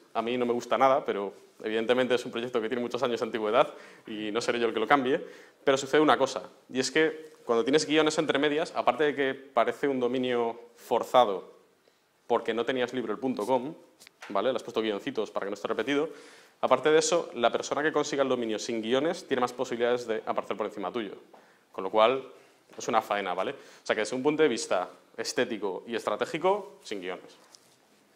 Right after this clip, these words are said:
¿De acuerdo? Hay gente que sí que compra dominios con guiones y les va bien. Bueno, no lo sé, yo no lo recomiendo, ¿vale? Y, eh, aquí también os pongo esto, que es importante, es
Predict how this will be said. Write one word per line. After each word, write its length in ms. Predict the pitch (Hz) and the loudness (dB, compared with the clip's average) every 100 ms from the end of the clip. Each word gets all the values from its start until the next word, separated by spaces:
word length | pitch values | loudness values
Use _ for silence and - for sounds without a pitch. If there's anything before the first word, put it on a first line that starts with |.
| _ | _
¿De 80 | 98 | -4
acuerdo? 260 | 90 147 - - - - | -2 -2 -6 -12 -20 -6
Hay 100 | 113 | 0
gente 220 | 117 143 151 | 2 2 2
que 80 | |
sí 120 | 143 131 | 2 0
que 100 | 135 | 0
compra 280 | 139 127 | 2 2
dominios 260 | 107 120 131 | 2 0 -4
con 140 | 147 | -2
guiones 240 | 127 131 156 | -2 -2 -2
y 40 | |
les 120 | 113 101 | -2 -2
va 80 | |
bien. 280 | 95 90 87 - - - _ _ _ _ _ - | -2 -4 -10 -16 -20 -20 _ _ _ _ _ -20
Bueno, 200 | - 92 - _ _ _ _ - | -12 -12 -12 _ _ _ _ -12
no 80 | 98 | -8
lo 60 | 98 | -8
sé, 100 | - | -10
yo 160 | - 110 | -4 0
no 100 | 120 | 2
lo 80 | 120 | 2
recomiendo, 460 | 110 104 98 95 | 2 -2 -4 -4
¿vale? 200 | 90 131 - - - - - _ - | -2 -2 -4 -12 -20 -20 -20 _ -6
Y, 460 | 135 165 175 185 180 - | 0 2 2 0 -2 2
eh, 520 | 135 127 127 123 123 - - - - | 4 6 6 6 4 0 -8 -14 -4
aquí 200 | 123 147 | -2 6
también 320 | 151 160 160 | 6 8 4
os 100 | 147 | 2
pongo 220 | 151 147 | 2 4
esto, 280 | 160 - 147 | 4 6 2
que 60 | 139 | 2
es 80 | 147 | 0
importante, 540 | 131 123 123 107 104 | 0 2 2 2 0
es 400 | 117 - - - | 2 0 -2 -10